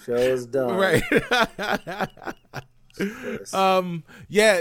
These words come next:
Speaker 2: yeah, but, uh, yeah, so the, the show is coming to an end.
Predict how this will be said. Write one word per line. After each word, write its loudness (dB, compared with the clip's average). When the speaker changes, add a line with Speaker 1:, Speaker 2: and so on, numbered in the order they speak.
Speaker 2:
yeah, 2
but, 0
uh, 2
yeah, 0
so -4
the, -10
the -4
show -2
is -6
coming -8
to -8
an -6
end. -10